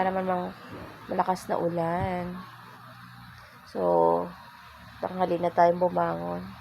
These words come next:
Kailangan na natin bumangon. Ayan, bangon na tayo, mga me, dahil ng oras na. Mag alas otso na ng umaga. Grabe ang pagod.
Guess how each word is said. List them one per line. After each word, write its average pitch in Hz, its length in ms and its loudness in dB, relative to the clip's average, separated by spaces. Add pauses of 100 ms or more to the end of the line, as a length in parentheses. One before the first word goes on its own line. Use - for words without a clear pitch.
(100)
Kailangan 180 240 6
na 196 160 4
natin 196 160 -6
bumangon. 190 640 -2 (720)
Ayan, 175 380 -10 (180)
bangon 165 320 2
na 165 80 -4
tayo, 101 320 2
mga 92 320 -4 (160)
me, 147 240 -4
dahil 143 320 -2
ng - 240 -6
oras - 240 -6 (160)
na. - 160 -4 (880)
Mag 175 480 0
alas 175 400 2
otso 160 240 -6
na 185 160 -2
ng 175 240 0
umaga. 170 800 -2 (1120)
Grabe 175 320 0
ang 180 160 -4
pagod. 156 320 -6